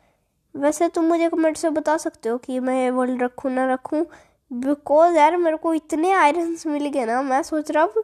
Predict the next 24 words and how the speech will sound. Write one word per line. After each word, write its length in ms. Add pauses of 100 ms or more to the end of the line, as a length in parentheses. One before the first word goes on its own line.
(100)
कि 180
रख 240
ही 160
लेते, 300
कुछ 260
नहीं 140
होता। 360 (760)
अम, 340
पर 220
यार 200
तुम 160
मुझे 240
कमेंट्स 440
में 120
बताओ 460 (180)
कि 560
रखूँ 380
या 140
ना 320
रखूँ 380
मैं 220
इस 200
वर्ल्ड 560
को 220